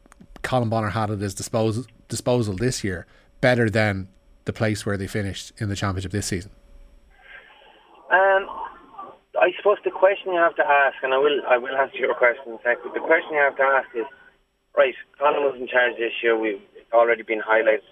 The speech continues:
Speaker 2: the, the injuries that were there, the retirements that were there, but you have to ask the questions, i-, i-, right, if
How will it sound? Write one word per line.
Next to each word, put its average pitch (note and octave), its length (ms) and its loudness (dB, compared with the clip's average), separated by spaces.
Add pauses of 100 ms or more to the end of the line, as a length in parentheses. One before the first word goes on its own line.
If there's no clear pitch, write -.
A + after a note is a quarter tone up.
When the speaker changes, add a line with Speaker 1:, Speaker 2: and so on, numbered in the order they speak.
(120)
Speaker 2:
the, G#2 520 2
the - 160 -8
injuries G#2+ 300 -4
that G#2 100 6
were G2+ 120 0
there, G#2 300 4
the G2 80 -10
retirements G#2 580 0
that F#2 100 2
were F#2+ 100 0
there, G2+ 300 2 (640)
but B2+ 80 -4
you B2 80 2
have D3 180 2
to D3 60 -4
ask C#3+ 160 0
the - 120 -20
questions, B2 400 -4 (1120)
i-, - 540 -4
i-, - 20 -2
right, C#3 200 4 (400)
if C3 100 -18